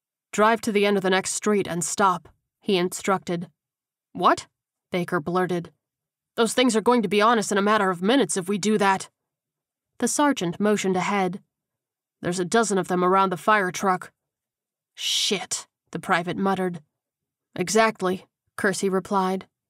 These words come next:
"Kowalski, I need you to pick some off from here so we can silently kill them when we move up. We start shooting at the fire truck,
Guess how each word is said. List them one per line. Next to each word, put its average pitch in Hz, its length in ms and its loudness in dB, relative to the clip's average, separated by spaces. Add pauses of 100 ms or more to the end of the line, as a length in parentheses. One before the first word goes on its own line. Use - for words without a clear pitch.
(420)
"Kowalski, 233 580 0 (120)
I 196 100 0
need 220 200 2
you 214 80 0
to - 80 -2
pick 233 180 -2
some 214 220 2
off 208 180 2
from 190 180 0
here 185 360 -4 (220)
so - 160 0
we 214 80 0
can 196 160 0
silently 220 500 0
kill 226 240 0
them 190 160 0
when 190 100 2
we 190 100 2
move 208 280 2
up. 196 240 0 (500)
We - 100 -6
start 202 300 0
shooting 214 320 2
at 190 60 0
the 170 60 -12
fire 208 320 2
truck, - 380 -12